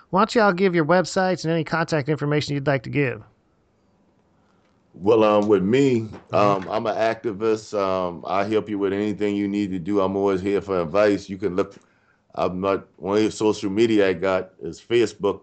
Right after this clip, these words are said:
Speaker 2: and my name is real easy to spell, Omar Fall. I don't have a lot of friends on Facebook, so I'm pretty sure I can add you. That's O M A R F A L L. And, um,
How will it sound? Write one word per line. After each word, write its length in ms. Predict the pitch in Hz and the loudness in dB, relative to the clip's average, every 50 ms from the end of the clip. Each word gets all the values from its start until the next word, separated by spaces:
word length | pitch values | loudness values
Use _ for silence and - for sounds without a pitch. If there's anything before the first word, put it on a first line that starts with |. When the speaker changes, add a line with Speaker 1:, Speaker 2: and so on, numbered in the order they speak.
| - | -12
Speaker 2:
and 140 | - 87 85 | -10 -8 -6
my 160 | 87 90 95 | -4 -4 -4
name 260 | 95 95 101 98 95 92 | -4 -4 -4 -4 -4 -6
is 120 | 87 80 | -6 -6
real 280 | 82 98 101 101 101 95 | -2 0 2 2 2 2
easy 300 | 98 95 92 90 95 92 | 0 -4 -4 -4 -6 -6
to 80 | 90 | -6
spell, 640 | 85 - - - 90 87 87 85 85 82 85 85 - | -8 -8 -4 0 2 2 4 4 2 0 -2 -4 -6
Omar 500 | - 87 92 92 92 90 90 92 95 92 | -2 -2 0 0 0 0 0 0 -2 -2
Fall. 560 | 90 - - 95 92 90 85 80 78 76 - _ _ _ _ _ _ _ - | -4 -6 -4 -2 0 0 0 -2 -4 -8 -12 _ _ _ _ _ _ _ -10
I 60 | 78 | -8
don't 140 | 80 85 92 | -4 -2 0
have 140 | 98 98 95 | 0 0 0
a 60 | 90 | 0
lot 260 | 92 95 95 95 90 | 0 2 0 0 -2
of 80 | 87 - | -4 -6
friends 540 | - 98 101 98 92 90 85 82 85 80 | -6 -6 -4 -4 -4 -4 -6 -8 -8 -10
on 140 | 82 78 76 | -10 -10 -10
Facebook, 600 | 73 - 98 95 90 82 - - 80 87 87 - - _ _ _ _ _ _ _ _ | -8 -6 -4 -2 -2 -4 -4 -2 -2 -2 -2 -2 -6 _ _ _ _ _ _ _ _
so 420 | - - - 85 85 82 82 80 - | -14 -6 -2 -2 -2 -2 -2 -4 -6
I'm 140 | 71 87 82 - - - | -6 -8 -8 -8 -12 -4
pretty 180 | - 104 95 | -4 -2 -2
sure 180 | 90 - 107 98 | -2 0 2 2
I 100 | 90 90 | 2 2
can 140 | 85 87 87 | 0 -2 -2
add 280 | 90 92 87 82 69 | -2 0 -2 -2 -2
you. 100 | 76 80 | -4 -6
That's 220 | 76 76 76 - - - | -4 -6 -8 -8 -6 -2
O 260 | 78 92 95 98 92 | 0 2 2 2 2
M 340 | - 101 95 95 95 95 - | 0 -2 -2 -2 -4 -4 -4
A 160 | 76 98 98 87 | -4 -4 -2 -2
R 440 | 76 82 80 85 85 85 82 80 - - | -2 -2 0 0 0 -2 -4 -6 -8 -6
F 240 | - 90 92 87 - - - | -4 -2 -2 -2 -4 -6 -4
A 300 | 92 92 90 92 90 - | -2 0 0 0 -2 -2
L 240 | - 90 92 90 85 | -4 -2 0 0 0
L. 380 | 85 87 87 85 85 85 85 - _ _ _ _ _ _ _ _ _ _ - | 0 0 0 0 0 -2 -4 -8 _ _ _ _ _ _ _ _ _ _ -10
And, 160 | - 78 78 | -8 -4 -2
um, 420 | 78 82 80 78 76 73 71 64 | -2 0 0 -2 -2 -4 -8 -12